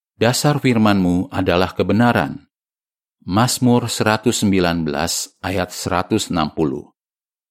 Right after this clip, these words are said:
Nyanyian nomor sembilan puluh enam. Kitab Allah yang bagaikan harta. Yang dibahas.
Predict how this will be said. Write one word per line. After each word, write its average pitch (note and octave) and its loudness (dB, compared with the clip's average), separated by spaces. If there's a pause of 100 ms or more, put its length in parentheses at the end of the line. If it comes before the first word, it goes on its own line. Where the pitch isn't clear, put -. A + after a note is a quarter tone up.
(1400)
Nyanyian A2 2
nomor G2 4
sembilan F2+ 0
puluh E2+ 2
enam. D#2 -2 (880)
Kitab B2+ 0
Allah F#2+ 2
yang E2+ 0
bagaikan F2 -2
harta. D#2+ -6 (1500)
Yang A#2+ 4 (100)
dibahas. F2+ 0